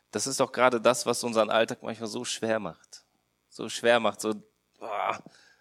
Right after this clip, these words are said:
was hast du hier schon wieder zu suchen? Ich wollte das und das vielleicht nicht mehr machen. Aber wie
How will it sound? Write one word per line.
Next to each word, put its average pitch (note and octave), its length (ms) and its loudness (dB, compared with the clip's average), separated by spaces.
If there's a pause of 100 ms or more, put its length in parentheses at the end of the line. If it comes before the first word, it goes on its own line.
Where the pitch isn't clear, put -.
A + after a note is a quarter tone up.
(500)
was - 140 -12
hast A#2+ 180 -6
du C3 80 -4
hier A#2+ 140 -6
schon G#2+ 220 -8
wieder G2+ 320 -4
zu - 280 -8
suchen? B2+ 460 -4 (800)
Ich G#2+ 140 -12
wollte A2+ 440 0
das G#2+ 340 0
und A#2 60 -6
das A2+ 240 0
vielleicht A#2+ 260 -2
nicht B2 140 -8
mehr B2+ 80 2
machen. G2+ 420 -2 (1080)
Aber F#2+ 260 0
wie G#2+ 260 -6